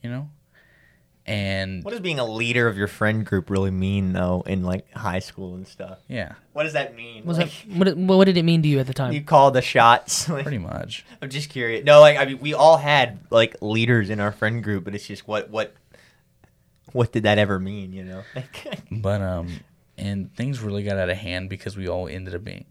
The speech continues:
Speaker 1: in, like, a really bad mental state at the time, and hanging out together just kinda expanded that, because we were essentially just surrounding ourselves with almost self-hatred, self-loathing at that point. Some of us were in relationships, but it didn't really matter,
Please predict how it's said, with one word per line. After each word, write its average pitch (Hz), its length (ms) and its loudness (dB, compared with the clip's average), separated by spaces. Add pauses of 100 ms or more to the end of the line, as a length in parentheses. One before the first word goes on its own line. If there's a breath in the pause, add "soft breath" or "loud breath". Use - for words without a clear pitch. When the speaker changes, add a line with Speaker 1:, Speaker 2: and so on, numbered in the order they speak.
Speaker 1:
in, 104 140 -8
like, 104 140 -8
a 98 60 -6
really 101 260 -8
bad 90 420 -4
mental 95 360 -12
state 110 320 -8
at 117 60 -10
the 123 60 -18
time, 127 520 -10
and 98 80 -14
hanging 92 400 -12
out - 160 -12
together 98 340 -6
just - 240 -12
kinda 85 340 -12 (540)
expanded 85 640 -14
that, 123 300 -10 (720 loud breath)
because 98 340 -10
we 87 120 -10
were - 60 -14 (280)
essentially - 380 -14
just - 240 -16 (320)
surrounding 92 460 -6
ourselves 90 380 -10
with 107 80 -16 (180)
almost - 300 -12
self-hatred, - 720 -10
self-loathing - 520 -12
at 98 120 -12
that - 180 -10
point. 98 260 -10
Some 135 160 -4
of 117 120 -4
us 110 120 -6
were 101 60 -8
in 98 100 -6
relationships, 98 720 -12
but 90 140 -10
it - 80 -16
didn't 85 160 -16
really - 160 -14
matter, - 380 -14